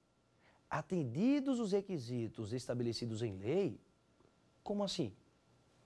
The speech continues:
Na nossa primeira aula, quando abordamos as características iniciais das imunidades tributárias, conceituamos a imunidade tributária e trouxemos algumas divisões. Designamos algumas separações.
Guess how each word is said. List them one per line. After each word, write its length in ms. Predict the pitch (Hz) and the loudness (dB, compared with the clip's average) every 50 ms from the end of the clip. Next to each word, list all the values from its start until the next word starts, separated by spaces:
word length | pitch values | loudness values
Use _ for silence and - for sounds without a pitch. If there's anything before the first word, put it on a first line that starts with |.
| _ - - - - - _ _ _ _ _ _ _ _ _ _ | _ -20 -20 -20 -20 -20 _ _ _ _ _ _ _ _ _ _
Na 80 | - | 0
nossa 180 | 185 226 226 262 | 0 2 2 2
primeira 300 | 220 240 233 247 233 226 | 0 2 2 4 4 4
aula, 300 | 226 233 240 240 240 240 | 4 4 4 4 4 4
quando 140 | - 226 233 | 2 2 2
abordamos 380 | 226 214 220 208 190 214 202 196 | 4 6 6 4 4 4 2 0
as 100 | 208 - | 2 2
características 560 | 226 196 196 190 - 190 202 190 - 208 170 | 2 2 2 2 0 0 0 0 -2 -2 -2
iniciais 920 | 190 190 185 170 - 185 175 165 156 143 135 123 113 101 - - - - _ _ | 0 -2 -2 -2 2 2 2 4 4 2 2 0 -2 -4 -6 -12 -18 -20 _ _
das 220 | - 165 170 143 | 2 2 2 2
imunidades 400 | 175 165 160 160 147 147 139 120 | 0 0 0 2 2 2 2 0
tributárias, 640 | - 151 170 165 175 - 208 208 214 226 220 - - - _ _ _ _ _ _ _ _ _ _ _ _ _ _ | 0 0 0 2 2 2 2 2 2 2 0 -2 -2 -10 _ _ _ _ _ _ _ _ _ _ _ _ _ _
conceituamos 720 | 196 214 - 240 220 - 233 262 311 330 302 254 214 180 | -2 2 4 2 4 6 6 6 6 6 6 4 2 0
a 40 | 208 | 0
imunidade 400 | 190 185 185 180 170 160 160 156 | 0 0 0 2 2 2 2 2
tributária 680 | 160 185 202 214 214 240 240 262 277 285 277 277 269 | 2 2 2 4 4 4 4 6 4 6 6 6 6
e 160 | - 262 277 269 | 6 4 4 0
trouxemos 440 | - - 262 254 - 247 247 247 226 | 2 0 0 0 2 0 0 2 4
algumas 440 | 247 233 226 202 226 240 254 233 196 | 4 4 4 4 2 2 2 2 4
divisões. 760 | 226 254 220 247 202 185 220 196 139 104 - - - - - _ _ _ _ _ _ _ _ _ _ | 2 2 4 4 4 4 4 4 2 0 -6 -14 -18 -18 -20 _ _ _ _ _ _ _ _ _ _
Designamos 640 | 156 180 185 262 233 254 269 302 294 262 208 156 175 | 2 4 4 6 6 6 8 6 6 6 4 2 2
algumas 240 | 165 165 165 160 | 0 2 0 -2
separações. 680 | - 165 - 160 143 131 - 190 156 98 - - - | -4 -2 0 0 0 2 2 2 2 0 -4 -12 -20